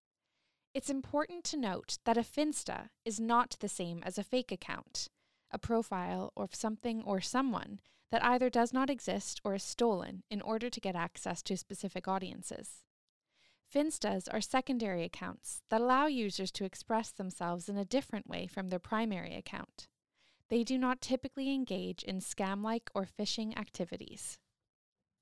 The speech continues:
What is a Finsta? Surely a Finsta is just a fake Instagram account. Not exactly. Finsta refers to a secondary account where a user's identity and profile are typically hidden,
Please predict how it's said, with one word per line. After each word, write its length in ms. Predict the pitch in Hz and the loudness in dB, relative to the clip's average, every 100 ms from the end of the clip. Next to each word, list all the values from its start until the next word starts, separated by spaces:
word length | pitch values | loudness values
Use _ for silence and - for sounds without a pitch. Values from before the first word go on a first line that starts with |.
| - | -6
What 260 | 233 330 - | -2 0 2
is 400 | 214 185 185 - - | 2 2 -4 -10 -10
a 40 | |
Finsta? 580 | 196 254 254 - - - - _ _ _ _ _ _ _ _ _ _ _ - | -2 0 0 -2 -6 -8 -10 _ _ _ _ _ _ _ _ _ _ _ -4
Surely 540 | - 254 254 214 190 - | 2 4 4 2 -2 -4
a 40 | 208 | -2
Finsta 720 | - 240 254 - 175 190 196 | 0 2 2 -2 -2 -4 -4
is 100 | 202 | -2
just 300 | - 233 - | 2 0 0
a 60 | 214 | -2
fake 240 | - 180 | -2 -2
Instagram 600 | 240 311 - 202 170 170 | 0 -2 -2 -2 -2 -2
account. 540 | 185 180 - - - - _ _ _ _ _ _ - | -6 -8 -10 -10 -14 -14 _ _ _ _ _ _ -6
Not 220 | 294 330 | 0 0
exactly. 640 | 269 180 - - - - - _ _ _ _ _ _ _ _ | 2 0 -2 -4 -6 -6 -14 _ _ _ _ _ _ _ _
Finsta 360 | 294 302 - 339 | 2 2 4 4
refers 460 | 349 - 196 196 | 4 4 4 4
to 140 | - 202 | 0 -2
a 60 | |
secondary 680 | 185 - 226 214 190 160 156 | 0 0 2 0 0 0 0
account 480 | 170 170 151 - - | -2 -2 -2 -4 -6
where 220 | 208 208 | 0 2
a 40 | 220 | 2
user's 440 | 214 233 262 262 | 0 0 2 2
identity 520 | 277 208 190 - 202 | 0 0 -2 -4 -4
and 120 | 196 | -4
profile 500 | - 226 - 175 185 - | 0 0 0 -2 -2 -4
are 120 | 190 | -6
typically 560 | - 262 254 - 202 | -4 -4 -4 -4 -4
hidden, 480 | 214 202 - - 196 | -2 -2 -4 -6 -12